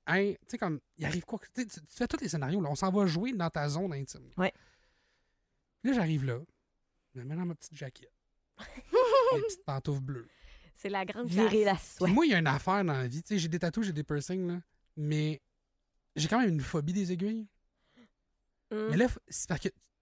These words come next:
Speaker 1: ils t'endorment pas, là.
Speaker 3: Ah ouais ?
Speaker 1: Tu fais ça réveiller, là.
Speaker 2: Ça te donne
Speaker 1: C'est
Speaker 2: une
Speaker 1: une
Speaker 2: petite,
Speaker 1: anesthésie
Speaker 2: hein ?
Speaker 1: locale.
Speaker 3: Ah !
Speaker 1: Fait que tu sais, tu sens rien.
Speaker 3: Mhm.
Speaker 1: Mais moi, je l'ai vu arriver avec sa seringue, là. Pour le monde qui voyait pas, là, mais genre, seringue, ça,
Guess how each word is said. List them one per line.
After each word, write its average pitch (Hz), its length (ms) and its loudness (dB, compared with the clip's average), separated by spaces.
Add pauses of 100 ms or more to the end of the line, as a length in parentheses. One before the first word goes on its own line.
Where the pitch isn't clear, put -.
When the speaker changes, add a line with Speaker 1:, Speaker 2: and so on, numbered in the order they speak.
Speaker 1:
ils 165 80 -4
t'endorment 208 420 2
pas, 240 160 -2
là. 170 140 -4 (680)
Speaker 3:
Ah 202 160 -2
ouais ? 208 320 0 (140)
Speaker 1:
Tu - 80 -18
fais 165 80 0
ça - 100 2
réveiller, 190 480 2
là. 165 140 -4 (120)
Speaker 2:
Ça 220 120 -2
te 214 140 -8
donne 202 180 2
Speaker 1:
C'est 202 180 4
Speaker 2:
une 190 80 6
Speaker 1:
une 185 80 6
Speaker 2:
petite, 196 280 4
Speaker 1:
anesthésie 254 180 8
Speaker 2:
hein ? 226 140 6
Speaker 1:
locale. 190 460 0 (240)
Speaker 3:
Ah ! 240 960 -4 (160)
Speaker 1:
Fait 160 100 -2
que - 40 -4
tu 311 60 4
sais, - 20 0
tu - 80 -2
sens 185 260 2
rien. 240 300 0 (420)
Speaker 3:
Mhm. 214 560 -8 (140)
Speaker 1:
Mais 160 260 0 (520)
moi, 294 180 2
je 240 60 -2
l'ai 170 100 -4
vu 185 80 2
arriver 180 280 -2
avec 226 140 -4
sa 139 220 -10
seringue, 175 480 -4
là. 139 100 -12 (840)
Pour 170 80 -10
le 165 100 -4
monde 240 200 2
qui 190 100 -8
voyait 160 240 0
pas, 254 240 2
là, 202 140 4
mais 147 200 2
genre, 135 400 0 (160)
seringue, 208 340 -2
ça, - 120 -8